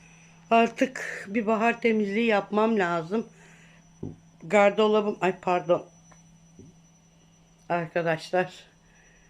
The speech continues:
bahar temizliği yapmam lazım. Gardırobum kaç sene oldu.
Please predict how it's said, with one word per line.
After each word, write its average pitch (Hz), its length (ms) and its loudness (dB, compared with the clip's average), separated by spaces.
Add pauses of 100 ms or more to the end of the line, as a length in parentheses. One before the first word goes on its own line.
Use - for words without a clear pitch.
(460)
bahar 220 260 2
temizliği 226 400 2
yapmam 208 500 2
lazım. 190 480 2 (140)
Gardırobum 202 720 0
kaç 202 220 0
sene 180 420 0
oldu. 170 400 -4